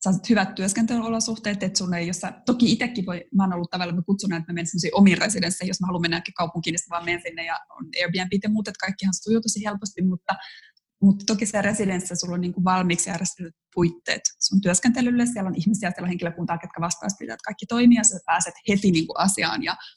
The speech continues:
heti siihen kulttuuriin. Ja sitten riippuen residenssin koosta, mä oon ollut, no, isoissa residensseissä, niin kuin tää Pariisin residenssi, jossa tosiaan on siis satoja,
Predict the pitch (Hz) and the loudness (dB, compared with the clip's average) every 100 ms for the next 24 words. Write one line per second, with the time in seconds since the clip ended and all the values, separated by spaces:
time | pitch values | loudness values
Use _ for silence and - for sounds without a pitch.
0 | _ _ _ - 226 208 214 202 196 208 | _ _ _ 0 4 6 4 2 0 -2
1 | 202 208 208 202 202 214 202 247 254 208 | -4 -4 -2 0 0 -2 0 0 0 -2
2 | 202 226 240 196 196 202 247 240 254 214 | -4 -2 0 0 -2 -4 0 0 0 0
3 | 196 196 196 - _ _ _ _ _ _ | 0 0 -2 -4 _ _ _ _ _ _
4 | _ 170 - 202 240 247 269 269 247 240 | _ 0 2 4 2 0 0 2 2 0
5 | 247 220 190 196 202 185 247 302 240 208 | -4 0 0 0 -2 0 0 0 0 0
6 | 202 196 196 196 190 196 196 180 175 170 | 0 0 -2 -2 -4 -4 -4 -4 -4 -6
7 | 170 175 175 - 185 190 160 160 | -8 -10 -10 -6 -4 -4 -4 -4